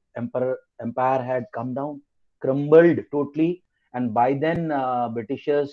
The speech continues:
has also, had also defeated the French। Portuguese से उन्होंने हाथ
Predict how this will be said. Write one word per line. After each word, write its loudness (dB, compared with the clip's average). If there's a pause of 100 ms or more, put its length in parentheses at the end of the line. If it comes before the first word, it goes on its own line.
has -2
also, 0 (420)
had 2
also 4
defeated -2
the -4
French। -4 (1040)
Portuguese -2
से -4
उन्होंने -4
हाथ 0